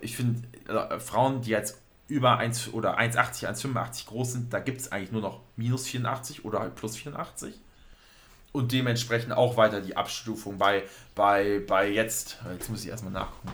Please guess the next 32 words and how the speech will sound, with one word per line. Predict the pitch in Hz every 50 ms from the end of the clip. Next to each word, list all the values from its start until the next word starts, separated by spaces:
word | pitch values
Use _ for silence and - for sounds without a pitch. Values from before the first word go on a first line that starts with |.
| - -
wie | - -
denn | 95 92
die | 87
Gewichtsklasse | - - 92 98 - - - - - - - -
ist, | - 127 -
jetzt | - - -
habe | 90 -
ich | - -
schon | 80 87
wieder | 87 92
vergessen. | - - - 101 110 120 - 127 127 - - - - - - - - -
Ja, | - 95 95
bei | 110 110
der | 104 113 107
sechsundsiebziger | 107 135 143 143 - - 151 127 120 113 117 - - - - 147 135 139 135 135 135 131 - - - - -
dann | 107 107 110
wahrscheinlich | 110 110 110 - 117 110 113 113 113 110
so | - 113 107 - -
eins | 107 110 113 - -
fünfundsiebzig | - 170 185 196 185 185 - - - - - - - 147 151 147 147 - - - - - - - - - -
und, | 117 113 113 113 113 110 107 107 107 107 107 107 104 104 104 - - -
äh, | 101 104 101 101 101 101 101 98 95 - -
eins, | 95 98 98 98 98 98 - -
bei | - 101 101
der | 101 101
neunundsechziger | 101 101 104 113 113 113 113 110 95 110 104 - - - - - 113 101 104 104 101 98 98 98 98 - - - - - - - - - - - - _
eins | - - 104 104 101 -
siebzig, | 127 123 120 - - - - 110 104 101 - -
eins | - 101 101 95 -
achtundsechzig, | - 98 - - - 101 - 98 92 - - - - - - -
irgendwie | - - 92 95 101 104
sowas. | - - - - - - - - - - - -